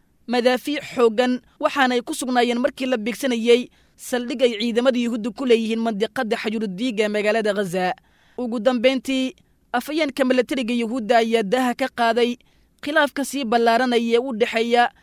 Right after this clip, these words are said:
hogaamiyayaasha siyaasadda iyo ciidamada. Isagoo su'aal geliya hadafka dagaalka lagu hoobtay ee marinka Gaza, oo uu sheegay ra'iisul wasaaraha maamulka Yahuudda Benyamin Netanyahu in uu yahay burburinta kooxda wax iska caabinta reer Falastiin.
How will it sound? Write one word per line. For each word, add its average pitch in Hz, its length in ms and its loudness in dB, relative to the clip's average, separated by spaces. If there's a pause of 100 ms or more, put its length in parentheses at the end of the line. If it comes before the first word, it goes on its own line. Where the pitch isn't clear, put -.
(320)
hogaamiyayaasha 247 680 2
siyaasadda 233 540 0
iyo 214 200 2
ciidamada. 208 560 0 (640)
Isagoo 269 400 -4
su'aal 262 300 2
geliya 240 380 2
hadafka 247 380 0
dagaalka 233 460 0
lagu 226 260 -2
hoobtay 233 380 0
ee 226 80 2
marinka 233 360 0
Gaza, 220 440 2 (480)
oo 240 180 2
uu 240 80 -2
sheegay 254 360 0
ra'iisul 233 260 2
wasaaraha 233 460 2
maamulka 240 420 -2
Yahuudda 220 400 -2
Benyamin 226 500 -2
Netanyahu 226 680 -2 (520)
in 294 140 -4
uu 240 140 -2
yahay 233 280 0
burburinta 226 640 -4
kooxda 240 360 -2
wax 220 160 -4
iska 226 220 -6
caabinta 208 400 0
reer 214 140 -2
Falastiin. 185 640 -4